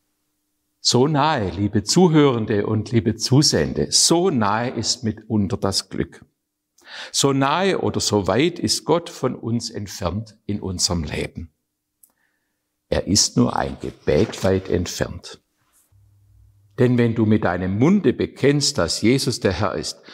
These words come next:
und glaubst in deinem Herzen, dass ihn Gott von den Toten auferweckt hat, so wirst du gerettet.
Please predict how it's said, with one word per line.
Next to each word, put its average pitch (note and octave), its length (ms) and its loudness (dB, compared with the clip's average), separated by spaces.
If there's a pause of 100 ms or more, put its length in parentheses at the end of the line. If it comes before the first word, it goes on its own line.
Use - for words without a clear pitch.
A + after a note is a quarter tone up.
(160)
und A2+ 220 2
glaubst C#3 480 0
in B2+ 200 4
deinem F2+ 380 -2
Herzen, C3 840 -4
dass G2 240 -2
ihn F#2 220 -6
Gott C#3+ 240 0
von G2+ 260 -6
den E2+ 220 -6
Toten A#2+ 540 -6
auferweckt D#2+ 640 -2
hat, - 280 -10 (600)
so A#2+ 420 0
wirst - 280 -4
du G2+ 120 -6
gerettet. - 600 -10